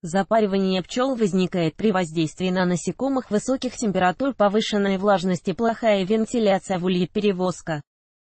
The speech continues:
пчел в полиэтилене, термокамере. Симптомы: чрезмерное возбуждение пчел, размягчается воск,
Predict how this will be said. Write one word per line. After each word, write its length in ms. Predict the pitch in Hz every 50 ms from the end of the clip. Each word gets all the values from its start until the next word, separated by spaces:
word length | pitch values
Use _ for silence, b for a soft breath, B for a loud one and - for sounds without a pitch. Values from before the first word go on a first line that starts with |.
| _ _ _ _ _ _
пчел 380 | - - - - 247 254 269 262
в 60 | -
полиэтилене, 800 | - 233 247 254 254 254 214 - 208 185 170 170 170 175 165 160
термокамере. 920 | - - - 202 190 196 190 190 - - 220 196 185 180 170 165 156 147 - _ _ _ _ _ _
Симптомы: 640 | - - - 190 196 - - 220 202 185 180 175 170 -
чрезмерное 720 | - 170 196 220 180 180 208 202 190 175 160 175 175 170 165
возбуждение 800 | 151 175 151 165 165 185 165 156 165 196 208 196 185 185 180 180
пчел, 360 | - - - - 269 285 294
размягчается 880 | - 190 190 190 170 190 190 180 - - - - 208 196 175 - 185 175
воск, 340 | 180 247 269 - - -